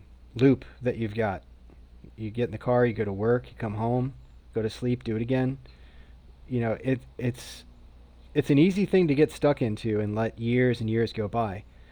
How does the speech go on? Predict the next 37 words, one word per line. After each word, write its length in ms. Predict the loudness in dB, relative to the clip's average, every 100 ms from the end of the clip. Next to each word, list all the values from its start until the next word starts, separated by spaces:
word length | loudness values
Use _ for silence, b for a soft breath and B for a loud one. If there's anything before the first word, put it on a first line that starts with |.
| b b -10 -2
And 180 | 4
this 160 | 8 6
pause, 800 | 4 6 10 10 6 -2 -10 -18 -20 -20 -20 -20 -6
uh, 140 | 0 2
th-, 180 | 2
you 80 | 4
know, 80 | 4
this 180 | 4 0
is 60 |
something 260 | 0 4 4
that 120 | 4
Isaac 540 | 4 4 4 0 -2 -18 -12 -4
and 140 | 0
I 100 | 0
have 200 | 0 -4 -12 -20 -20 -20 -6
talked 220 | -4 -2
about 220 | 0 0
a 60 | 0
bit 260 | -2 -4 -6
as 180 | -8 -2
well. 380 | 2 2 0 -6 -2
Not, 360 | 2 2 2
not 180 | 2 4
over, 420 | 4 4 2 2
uh, 220 | 2 0 -4 b b b b b -8
voice, 340 | 2 4 4
but, 220 | 0 -4 -4
you 100 | -2
know, 120 | -2
in, 220 | -2 -4
in 140 | -6 -4
our 280 | -2 -4 -6 -14
chats 460 | -2 0 0 -2 -12
on 180 | -8 -4
Facebook 400 | -2 -2 -4 -6
a 60 |
lot. 240 | -6 -8